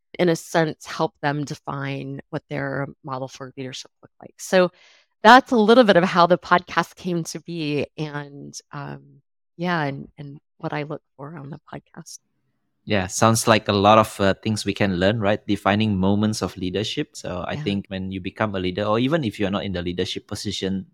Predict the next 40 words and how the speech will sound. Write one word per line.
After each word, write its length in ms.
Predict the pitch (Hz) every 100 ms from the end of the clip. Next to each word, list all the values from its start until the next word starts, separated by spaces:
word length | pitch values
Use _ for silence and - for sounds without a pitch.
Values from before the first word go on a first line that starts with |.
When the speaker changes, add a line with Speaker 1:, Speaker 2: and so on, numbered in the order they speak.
| _
Speaker 2:
sometimes 500 | - 107 107 104 98
we 160 | 92
Speaker 1:
Mm. 0 |
Speaker 2:
are 80 | 90
forced 300 | - 92 -
into 240 | 95 - 85
a 80 |
certain 500 | - 92 - 95 87 95
moments 640 | 92 95 90 90 - -
in 120 | 90 87
our 160 | 85
career 500 | - 80 104 87 98 - _ _ -
where 100 | 87
you 160 | 85
need 160 | 90 131
Speaker 1:
Yeah. 60 | 101
Speaker 2:
to 60 |
step 320 | - 95 -
up 100 | 87 92
and 180 | 90
Speaker 1:
Mm. 120 | 87 -
Speaker 2:
make 160 | 95 90 87
decision, 420 | 107 110 - -
right? 220 | - - _ -
It's 260 | - - _
to 160 | 113 92
Speaker 1:
Yeah. 80 |
Speaker 2:
lead 140 | 104 -
from 240 | - 87
the 80 | 85
front. 340 | - 98 - _ _ _ _
So 400 | - 98 90 90 -
hopefully 380 | - 120 131 127
people 320 | 120 - 131
can 180 | 120 107
also 220 | 110 113
learn 220 | 113 107 120
from 180 | 107
your 120 | 98 92
podcast 520 | 104 98 120 151